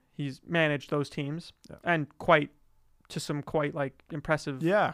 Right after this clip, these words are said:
Speaker 2: quite
Speaker 1: things.
Speaker 2: successfully.
Speaker 1: I think he had s-,
Speaker 2: Most
Speaker 1: led
Speaker 2: part.
Speaker 1: Celtic to an invisible season, which an invisible season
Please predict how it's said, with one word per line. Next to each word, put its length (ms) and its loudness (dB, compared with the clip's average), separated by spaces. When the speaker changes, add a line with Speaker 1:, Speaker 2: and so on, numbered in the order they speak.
Speaker 2:
quite 220 -4
Speaker 1:
things. 180 -2
Speaker 2:
successfully. 560 -6
Speaker 1:
I 60 -2
think 180 -2
he 260 -4
had 220 -2
s-, 140 -16
Speaker 2:
Most 200 -14
Speaker 1:
led 60 -6
Speaker 2:
part. 160 -2
Speaker 1:
Celtic 400 -4
to 200 -4
an 100 -4
invisible 480 -4
season, 400 -6
which 160 -4
an 120 -4
invisible 400 0
season 420 -4